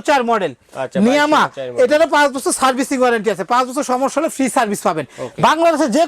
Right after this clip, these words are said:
Speaker 1: কোনো জায়গায় নিতে পারবেন। এখানে আমি একটু কাজটা কি দেখতে চাই, যে দেখেন,
Speaker 2: হুম।
Speaker 1: এটা হলো একটা বাটি।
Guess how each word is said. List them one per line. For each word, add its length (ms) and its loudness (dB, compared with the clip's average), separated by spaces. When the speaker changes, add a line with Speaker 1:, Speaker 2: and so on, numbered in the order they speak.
Speaker 1:
কোনো 160 0
জায়গায় 260 0
নিতে 180 -4
পারবেন। 240 0
এখানে 240 2
আমি 160 -2
একটু 200 -20
কাজটা 300 0
কি 80 2
দেখতে 240 0
চাই, 160 0
যে 40 -2
দেখেন, 200 -2
Speaker 2:
হুম। 220 -4
Speaker 1:
এটা 180 2
হলো 140 4
একটা 200 0
বাটি। 260 0